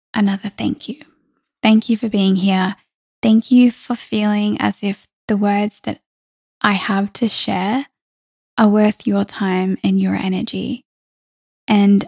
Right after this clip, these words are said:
are what you allow into your mind and into your space. I honor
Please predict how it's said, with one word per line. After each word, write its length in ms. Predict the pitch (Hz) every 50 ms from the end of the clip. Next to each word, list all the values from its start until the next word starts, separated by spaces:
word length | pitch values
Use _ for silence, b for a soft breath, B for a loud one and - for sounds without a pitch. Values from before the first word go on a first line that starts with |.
| - -
are 160 | 202 202 202
what 260 | 196 202 208 208 -
you 180 | 208 208 214 214
allow 380 | 202 196 190 190 190 185 190
into 320 | - 196 196 190 - - 214
your 160 | 190 185 185
mind 380 | 185 185 185 185 185 190 -
and 140 | 202 196 185
into 260 | 196 196 196 - -
your 140 | 190 190 185
space. 640 | - - - - 180 175 - - - - - - _ _ _ _ _ _ _ _ _ _ _ _ _ _ _ -
I 240 | - 202 202 208 - - - - _ _ -
honor 540 | 226 226 226 233 226 220 208 208 214 208